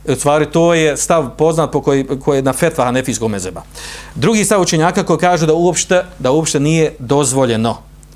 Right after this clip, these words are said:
da nema pravo da naplati posredovanje u, u, u ženidbi, u braku. E, to je stav Hanbelijskog mezheba i, e,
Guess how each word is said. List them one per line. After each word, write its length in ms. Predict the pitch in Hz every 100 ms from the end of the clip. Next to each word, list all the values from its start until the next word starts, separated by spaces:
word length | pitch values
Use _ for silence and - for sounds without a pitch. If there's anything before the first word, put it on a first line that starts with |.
| - -
da 100 | 110
nema 260 | 117 180 160
pravo 440 | - 135 139 151
da 120 | 131 123
naplati 720 | 127 135 147 139 131 123 - -
posredovanje 760 | 135 127 139 127 123 123 127 -
u, 180 | 165 151 - - - - - -
u, 100 | 143
u 220 | 131 127 123
ženidbi, 440 | 131 127 104 85 - - - - -
u 80 | 131
braku. 400 | 123 113 120 - - - - - - - - -
E, 40 | 113 110 107 - 101 -
to 120 | -
je 60 | 165
stav 200 | 151 165
Hanbelijskog 800 | 139 139 156 160 143 - 135 101
mezheba 520 | 127 147 160 160 151 -
i, 240 | 160 160 160
e, 360 | 127 123 120